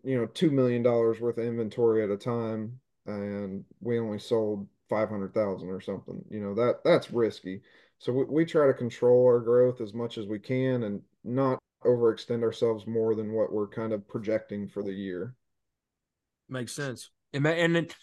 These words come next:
Speaker 2: you know, I think from, from my position looking at, at J two, it's like,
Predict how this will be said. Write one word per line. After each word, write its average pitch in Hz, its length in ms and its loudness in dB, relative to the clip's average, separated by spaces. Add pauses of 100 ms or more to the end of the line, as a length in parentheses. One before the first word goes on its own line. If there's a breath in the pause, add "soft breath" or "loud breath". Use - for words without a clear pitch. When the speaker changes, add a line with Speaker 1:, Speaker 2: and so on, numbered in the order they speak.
(160 loud breath)
Speaker 2:
you 156 80 2
know, 170 120 8
I 165 100 8
think 165 300 2
from, 131 380 -2
from 139 200 -2
my 139 180 2
position 131 560 -4
looking 139 260 -2
at, 120 180 -4 (220)
at 123 320 -6
J 127 220 -6
two, 135 260 -4
it's - 160 -8
like, 113 240 -6